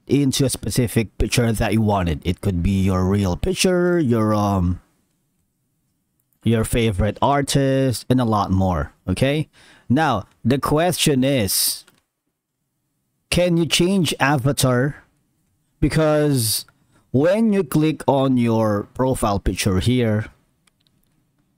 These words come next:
click on the pencil icon, right? So this is gonna be your avatar.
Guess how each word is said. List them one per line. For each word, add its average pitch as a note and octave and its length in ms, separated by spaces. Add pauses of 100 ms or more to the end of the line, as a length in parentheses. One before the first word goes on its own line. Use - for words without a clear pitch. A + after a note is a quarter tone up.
(600)
click D3 240
on C#3 140
the C3 100
pencil A#2+ 400
icon, D3 580 (600)
right? C3 280 (440)
So C3 320
this A#2+ 320
is B2+ 160
gonna A#2 180
be A2 160
your A2 300
avatar. F#2+ 640